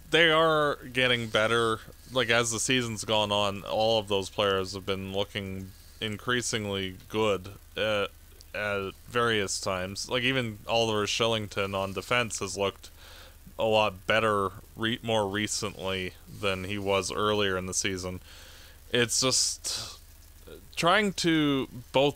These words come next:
deal with a whole bunch of inexperienced players trying to establish themselves while simultaneously trying to be,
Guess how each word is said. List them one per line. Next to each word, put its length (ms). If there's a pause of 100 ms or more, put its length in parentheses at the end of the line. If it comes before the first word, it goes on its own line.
(120)
deal 280
with 200
a 80
whole 180
bunch 360
of 120
inexperienced 760
players 460
trying 420
to 260
establish 640
themselves 640 (440)
while 260
simultaneously 1120
trying 460
to 500 (1200)
be, 480